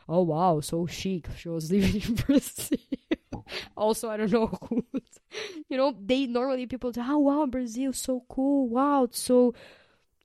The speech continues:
I don't know, <laughs> exotic, or like, "Oh, so different. Ah, how is it there?" Blah, blah, blah. But, or like when people say, "I'm from Sw-," I don't know, I'm thinking, I'm trying to think of, like, a really rich country.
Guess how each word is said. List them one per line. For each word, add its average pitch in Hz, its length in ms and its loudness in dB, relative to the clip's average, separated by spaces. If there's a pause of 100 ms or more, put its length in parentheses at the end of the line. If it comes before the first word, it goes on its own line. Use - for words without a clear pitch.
I 180 80 -6
don't 165 100 -6
know, 156 60 -8
<laughs> 165 140 -8
exotic, 180 640 0
or 185 320 0
like, 196 220 2
"Oh, 262 140 4
so 269 220 0
different. 247 540 -2
Ah, 262 120 0
how 262 240 -2
is 277 260 -4
it 247 200 -4
there?" 208 380 6
Blah, 202 140 -2
blah, 220 120 -2
blah. 220 340 -2
But, 202 320 -2 (1600)
or 208 320 4
like 196 300 2
when 202 140 2
people 233 260 4
say, 226 120 0
"I'm 220 120 2
from 214 200 -2
Sw-," - 200 -6
I - 60 -2
don't 202 100 2
know, 185 80 2
I'm 170 140 2
thinking, 196 280 -2
I'm 175 140 -2
trying 185 240 0
to 185 100 -2
think 185 160 2
of, 170 80 2
like, 170 160 2
a 160 80 4
really 165 340 6
rich 156 380 0
country. 147 480 -2